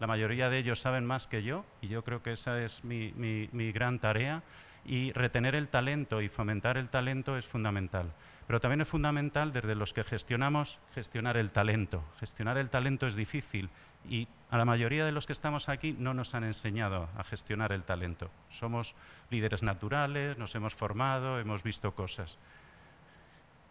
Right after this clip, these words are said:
En medio de todo eso aparecen las competencias. Es algo muy interesante para nosotros, por ejemplo, los pediatras, que no tenemos reconocidas las subespecialidades, ser cardiólogo infantil, que es ser hemodinamista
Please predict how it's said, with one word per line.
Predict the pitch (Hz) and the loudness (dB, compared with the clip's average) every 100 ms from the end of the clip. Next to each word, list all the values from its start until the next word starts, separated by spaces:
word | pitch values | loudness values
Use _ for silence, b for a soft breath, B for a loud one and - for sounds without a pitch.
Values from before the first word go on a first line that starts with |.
| - | -2
En | 123 | 2
medio | 131 151 | 2 2
de | 160 | 2
todo | 156 147 | 2 0
eso | 151 - 160 | 0 -2 -2
aparecen | 156 - 131 - 135 131 - - | 0 0 -2 -4 -4 -6 -10 -8
las | 120 120 113 - | -2 0 0 -4
competencias. | - 104 110 - 123 113 107 95 | -2 0 0 0 0 0 -4 -4
Es | 117 131 | -4 -4
algo | 131 139 139 | -2 -2 -2
muy | 120 123 | -2 -2
interesante | 120 113 107 - 135 127 104 | 0 0 -2 -2 -2 -2 -4
para | 110 104 | -2 -2
nosotros, | 101 - 123 123 | -2 -4 -4 -4
por | - | -2
ejemplo, | 117 131 120 120 | -2 -2 -2 -2
los | 117 | -2
pediatras, | - 107 135 120 113 | -2 0 0 -2 -4
que | 107 | -2
no | 110 | -2
tenemos | 127 131 | 0 0
reconocidas | 113 120 113 98 127 135 - - | 0 2 0 0 -2 -4 -6 -8
las | 113 104 | -4 -4
subespecialidades, | - 123 123 - 120 117 98 92 139 143 - | -2 -4 -4 -4 -2 0 0 0 0 0 -2
ser | 113 | -4
cardiólogo | - 113 120 117 117 | -2 0 2 2 0
infantil, | 104 101 92 131 113 | 0 -2 -2 -4 -4
que | - 120 | -2 -2
es | 135 | -2
ser | - 135 | 0 0
hemodinamista | 135 127 117 107 113 139 - - 110 87 | 2 0 0 0 -2 -4 -4 -2 -2 -2